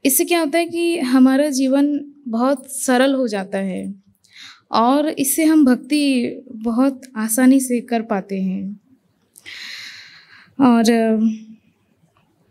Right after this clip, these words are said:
ये जो गुरु महाराज की बात है, ये मुझे बहुत प्रभावित किया गया था, मुझे इस बात से मैं बहुत प्रभावित हुई थी और ये बात मैं अपने जीवन में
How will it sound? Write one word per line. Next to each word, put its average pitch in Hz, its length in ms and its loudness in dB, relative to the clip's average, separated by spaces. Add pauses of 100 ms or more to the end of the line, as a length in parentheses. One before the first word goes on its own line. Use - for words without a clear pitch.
(1000)
ये 311 400 4
जो 240 360 0
गुरु 262 180 4
महाराज 269 380 2
की 294 120 0
बात 220 320 0
है, 240 60 4
ये 233 140 0
मुझे 233 420 0
बहुत 220 440 -4 (440)
प्रभावित 240 460 2 (380)
किया 226 240 0
गया 214 160 -6 (480)
था, 220 140 0
मुझे 226 300 0 (300)
इस - 160 -6 (360)
बात 202 220 -2
से - 160 0 (540)
मैं 220 120 0
बहुत 226 300 0
प्रभावित 220 440 0
हुई 220 140 0
थी 233 180 0 (880)
और 262 100 4
ये 277 140 4
बात 285 260 2
मैं 294 220 2
अपने 285 260 0
जीवन 247 380 2
में 277 480 2